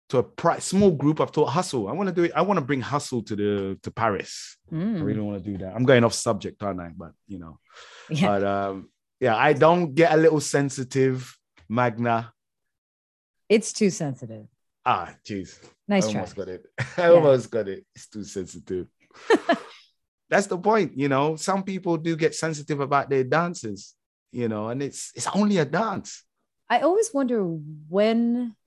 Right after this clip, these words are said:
Speaker 2: you lose the sensitivity or if you ever lose the sensitivity, because when I started dancing, when I was in Toronto, we used to
Speaker 1: Toronto.
Speaker 2: Toronto. That's how we say it. All right. And nobody calls it the six. Is it the six? What does he call it? Drake?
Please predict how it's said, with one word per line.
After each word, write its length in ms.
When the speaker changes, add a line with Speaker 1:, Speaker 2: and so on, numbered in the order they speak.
Speaker 2:
you 220
lose 440
the 100
sensitivity 960
or 280
if 220
you 140
ever 260
lose 280
the 80
sensitivity, 760
because 520
when 180
I 100
started 300
dancing, 600
when 160
I 60
was 120
in 80
Toronto, 580
we 280
used 260
to 240
Speaker 1:
Toronto. 460
Speaker 2:
Toronto. 480
That's 180
how 200
we 100
say 300
it. 220
All 60
right. 320
And 120
nobody 240
calls 260
it 100
the 80
six. 520
Is 140
it 100
the 80
six? 380
What 140
does 100
he 60
call 200
it? 140
Drake? 320